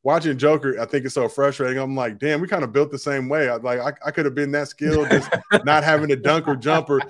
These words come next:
Speaker 1: or do anything if I would have really committed to it. But then you look at his touch and the way he, he just gets buckets,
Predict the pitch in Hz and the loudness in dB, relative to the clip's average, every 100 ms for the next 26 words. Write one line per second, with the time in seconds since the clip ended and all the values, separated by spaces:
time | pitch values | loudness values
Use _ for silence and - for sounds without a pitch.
0 | - 147 143 143 131 170 175 170 175 175 | -8 -10 -4 -4 0 0 0 -2 -4 -4
1 | 160 160 165 151 165 160 151 151 139 165 | -2 2 2 2 0 0 0 -4 -2 0
2 | 165 160 147 139 131 - _ _ - 143 | -2 -2 0 0 0 -8 _ _ -8 -2
3 | 160 160 160 139 117 - 156 147 131 127 | 0 -2 -2 -4 -4 -2 -2 -2 -4 -2
4 | 135 139 131 131 143 131 123 - 139 98 | -2 -2 -8 -10 -12 -10 -8 -4 -4 -2
5 | 127 139 123 110 | -2 -2 -4 -8